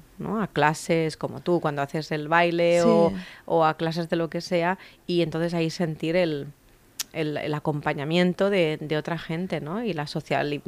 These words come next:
Speaker 1: sociabilización, ¿no? El socializar.
Speaker 2: Claro, claro, no, o sea, no estamos diciendo en ningún momento que, que, que no tengamos <laughs> que, que salir o estar con gente, sino es un poco el aprender a, a estar solo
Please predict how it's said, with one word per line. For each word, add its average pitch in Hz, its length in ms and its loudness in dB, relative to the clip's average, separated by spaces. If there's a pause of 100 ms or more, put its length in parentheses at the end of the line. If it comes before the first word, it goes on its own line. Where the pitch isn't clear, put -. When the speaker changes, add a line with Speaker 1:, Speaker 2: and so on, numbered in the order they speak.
(200)
Speaker 1:
sociabilización, 147 1400 0
¿no? 160 100 -10
El 208 100 -6
socializar. 165 600 -2 (460)
Speaker 2:
Claro, 269 280 4
claro, 262 240 2
no, 233 160 0
o - 80 -6
sea, 214 200 -4
no 220 100 0
estamos 254 320 0
diciendo 247 320 -4
en 233 60 -2
ningún 226 160 -2
momento 214 360 -4
que, 220 340 0
que, 202 400 -2 (520)
que 208 120 4
no 202 120 0
tengamos 247 880 6
<laughs> 285 40 -12
que, 202 380 2
que 208 140 4
salir 202 340 4
o 208 40 8
estar 170 260 2
con 190 240 2
gente, 196 400 0 (480)
sino 233 460 2
es 220 200 2
un 247 140 -2
poco 247 220 4
el 226 280 4
aprender 202 640 2
a, 240 320 -2 (320)
a 202 80 4
estar 208 300 4
solo 294 440 4